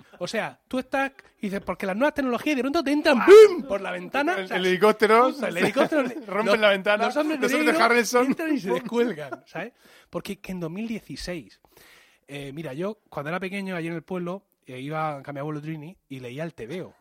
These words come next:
Speaker 1: el T V O, ¿vale?
Speaker 2: Sí, el original.
Speaker 1: Que, bueno, es una cosa tal, y entonces hablaban, en el año dos mil. Claro, tú imagínate un, un, un
Speaker 2: Y salían los
Speaker 1: T V O,
Speaker 2: coches flotando y todo
Speaker 1: justo,
Speaker 2: aquello.
Speaker 1: un T V ocho en el mil novecientos cincuenta y pensaban que en el año dos mil pues estaríamos viviendo en la luna, comeríamos pastillas,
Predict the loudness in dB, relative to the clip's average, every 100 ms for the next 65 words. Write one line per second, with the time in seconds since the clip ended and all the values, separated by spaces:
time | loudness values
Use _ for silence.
0 | _ -20 -20 -18 -14 -12 -12 -10 -10 -12
1 | _ _ _ -18 -16 -16 -18 _ -20 -18
2 | -12 -10 -12 -16 -18 -18 -14 -12 -10 -8
3 | -4 -4 -6 -8 -10 -10 -12 -12 -12 -10
4 | -10 -12 -16 -14 -8 -6 -6 -6 -8 -8
5 | -4 -2 -2 -8 _ -12 -8 -8 -8 -12
6 | -10 -8 -8 -10 _ _ -12 -12 -12 -12
7 | -12 -12 -12 -10 -6 -4 -4 -4 -4 -6
8 | -6 -4 -4 -4 -6 -6 -4 -4 -4 -8
9 | -6 -6 -6 -6 -10 -10 -8 -8 -8 -10
10 | -10 -8 -6 -6 -4 -6 -6 _ _ -16
11 | -14 -12 -10 -10 -8 -8 -8 -8 -8 -8
12 | -10 -10 -10 -12 -14 -14 -14 -14 -14 -12
13 | -8 -6 -6 -6 -8 -8 -14 -12 -12 -14
14 | -16 -20 _ -10 -8 -8 -8 -8 -12